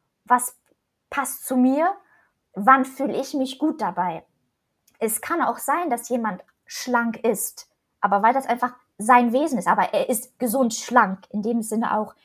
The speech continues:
erstens, weil es ihm physisch gut geht und mental, weil er auch sich entsprechend ernährt. Manche sind einfach von der Ko-, Struktur oder von der Konstruktion her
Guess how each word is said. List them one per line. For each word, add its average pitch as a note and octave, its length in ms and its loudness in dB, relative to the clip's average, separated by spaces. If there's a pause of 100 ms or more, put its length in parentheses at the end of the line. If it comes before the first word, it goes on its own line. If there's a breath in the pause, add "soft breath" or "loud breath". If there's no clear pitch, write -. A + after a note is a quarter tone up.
(120)
erstens, G#3 420 -2
weil F#3 140 0
es F3 80 -8
ihm F#3 140 -6
physisch E4 500 -4
gut D#4+ 260 -6
geht - 160 -10
und - 200 -8
mental, G#3+ 540 0 (200 soft breath)
weil G#3+ 180 2
er A3 120 0
auch G#3+ 260 -2
sich A#3+ 180 -4
entsprechend A#3 540 -4
ernährt. A#3 440 2 (160 soft breath)
Manche A#3+ 300 -2
sind E4+ 400 -6
einfach A#3+ 380 -2
von A3+ 120 -2
der G3+ 80 -2
Ko-, - 220 -18
Struktur B3+ 640 -4
oder F#3 140 -4
von G#3+ 160 -10
der F#3+ 100 -6
Konstruktion A#3 640 -8
her B3+ 240 -4